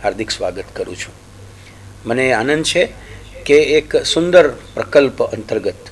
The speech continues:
વિદ્યાપીઠ કેટલાક વ્યક્તિત્વોને કચકડે મઢી રહ્યું છે, એમાં આજે સુખદેવભાઈ અમારી સાથે છે. અ,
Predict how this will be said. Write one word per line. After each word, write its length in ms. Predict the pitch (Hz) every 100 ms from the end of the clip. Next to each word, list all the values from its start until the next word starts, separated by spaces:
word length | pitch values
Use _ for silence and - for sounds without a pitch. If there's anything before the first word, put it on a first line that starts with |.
| - - - - - - - - - -
વિદ્યાપીઠ 640 | 104 135 135 147 160 -
કેટલાક 520 | - 117 131 123 -
વ્યક્તિત્વોને 760 | 104 104 - 143 - 143 147 170
કચકડે 460 | - 123 135 131 113
મઢી 260 | 98 101
રહ્યું 260 | 95 90 90
છે, 220 | - 90 - - - - - - - - - -
એમાં 280 | 113 131 117
આજે 360 | 104 107 95 92 - - - - - -
સુખદેવભાઈ 560 | 120 127 139 110 92
અમારી 240 | 87 87 90
સાથે 380 | - - - 87
છે. 280 | - - - - - - - - - - - - - - - 131
અ, 240 | 135